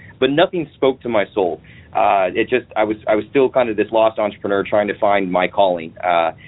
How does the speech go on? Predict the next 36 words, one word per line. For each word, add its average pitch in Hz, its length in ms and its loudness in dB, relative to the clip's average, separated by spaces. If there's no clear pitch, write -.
I 123 120 2
did 139 240 -2
go 151 180 4
through 156 220 2
a, 123 240 2
a, 110 40 2
a, 110 120 2
a 104 80 2
tragedy. 123 420 0
I 117 40 2
lost 107 260 2
my 113 100 0
mom 107 420 0
and 104 280 0
my, 95 340 0
really 143 220 2
my 104 120 2
business 104 360 0
mentor, 101 580 2
uh, 92 140 4
to 98 80 -2
cancer 110 400 -2
in 92 140 0
two 98 80 -2
thousand 90 340 2
ten. 87 360 0
And 104 420 0
that's 131 220 2
when 131 80 0
I 113 60 2
started 110 240 -2
looking 107 260 -2
for 110 80 0
a 98 60 -2
new 95 120 0
beginning. 92 460 -2